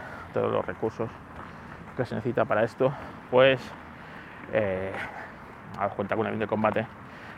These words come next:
en la época de la Guerra Fría, los desarrollos eran rapidísimos, ¿vale? En tres años te habían presentado un avión que superaba en características, eh,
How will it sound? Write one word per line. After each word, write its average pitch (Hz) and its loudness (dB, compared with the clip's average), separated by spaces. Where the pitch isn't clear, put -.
en 113 0
la 98 0
época 127 6
de 123 10
la 98 6
Guerra 92 2
Fría, 110 2
los 107 6
desarrollos 101 0
eran 117 2
rapidísimos, 98 -2
¿vale? 110 0
En 92 -4
tres 95 -2
años 101 2
te - -2
habían 98 -2
presentado 107 -4
un 131 2
avión 135 2
que - -8
superaba 113 2
en 117 0
características, 117 4
eh, 101 4